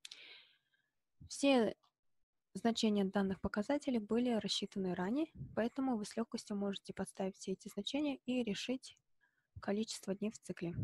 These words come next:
определить количество дней в цикле. После того, как вы определили количество дней в цикле, вам необходимо использовать коэффициент перехода от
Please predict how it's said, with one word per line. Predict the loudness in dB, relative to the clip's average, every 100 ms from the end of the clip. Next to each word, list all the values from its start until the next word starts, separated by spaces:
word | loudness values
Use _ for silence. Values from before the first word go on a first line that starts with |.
| -4 -6 -8
определить | -6 -4 0 0 0
количество | -2 -2 -2 -4 -2
дней | -2
в | -4
цикле. | -6 -4 -6 -6 -16 _ -20 -16 -14 2
После | 4 4
того, | 4 4 4
как | 2 0
вы | 0
определили | 0 -2 0 2 2 2
количество | 0 0 0 -4 0 0
дней | 2 -2
в | -2
цикле, | -6 -2 -2 -4 -6 -6 2
вам | 4
необходимо | 6 2 0 -2 0 -2
использовать | -4 0 0 2 -2
коэффициент | 0 -2 0 -2 -2
перехода | 0 -2 0 0 2
от | 0